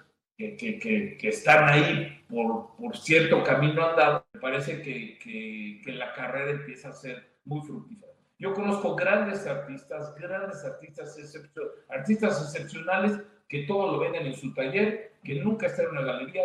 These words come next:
que nunca estarán en un muse-, en un museo importante, que nunca estarán en una, en una mercado así llamativo, pero que venden todo,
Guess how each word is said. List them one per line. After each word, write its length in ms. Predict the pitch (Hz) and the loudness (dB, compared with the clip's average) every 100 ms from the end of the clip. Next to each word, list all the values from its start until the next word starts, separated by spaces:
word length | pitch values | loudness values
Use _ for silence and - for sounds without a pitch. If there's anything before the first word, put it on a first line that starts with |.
| - | 0
que 100 | - 147 | -2 0
nunca 280 | 214 - | 0 0
estarán 420 | 151 - - 147 143 | -4 -2 -4 -4 -4
en 80 | |
un 120 | 147 139 | -6 -6
muse-, 220 | 131 143 | -12 -14
en 100 | 135 | -12
un 100 | 147 | -10
museo 240 | 143 147 | -10 -8
importante, 840 | 147 151 - - 151 - - - _ _ | -10 -10 -10 -6 -4 -4 -10 -12 _ _
que 120 | 143 | -2
nunca 220 | 143 - | -2 -2
estarán 420 | 156 151 151 147 139 | 0 2 2 2 0
en 40 | |
una, 720 | 143 139 123 - - - - | 0 2 2 2 -2 -6 -12
en 120 | 117 135 | -8 -4
una 480 | 143 147 160 131 | 0 2 2 2
mercado 760 | 135 135 131 - 147 147 151 143 | 0 0 0 -2 0 2 2 -2
así 640 | - 147 147 143 131 113 113 | -6 -8 -6 -6 -6 -8 -10
llamativo, 320 | 139 147 - | -10 -10 -12
pero 180 | 151 147 | -10 -8
que 80 | 170 | -6
venden 340 | 208 226 208 | -4 -2 -2
todo, 540 | 226 254 - - - | 0 0 -2 -8 -12